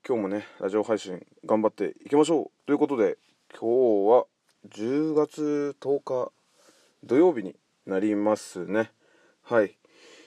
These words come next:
えーと、昨日はですね、いつも自分が利用している、あのー、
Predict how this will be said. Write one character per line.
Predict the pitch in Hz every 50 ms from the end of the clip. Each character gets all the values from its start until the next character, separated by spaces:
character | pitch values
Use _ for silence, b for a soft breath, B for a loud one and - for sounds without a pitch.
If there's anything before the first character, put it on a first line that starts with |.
| b b b
え | - 131 135 135
ー |
と、 | 131 - 131
昨 | 123 - - - 151 170
日 | 196 202
は | 190 165 139 123 120 110 101
で | 101 95
す | - - - 104
ね、 | 98 98 92 92 -
い | - 139
つ | - 170
も | 170 139 104 92 - _ -
自 | - 104 110
分 | 107 117 117 113
が | 110 117 113 110 107 110 110 110
利 | 104 110 113
用 | 123 123 127 127 131
し | - - -
て | - 135 127 127 127
い |
る、 | 131 147 151 143 - - _ _ _ _ _ _ _ _
あ | - 95 98
の |
ー、 | 98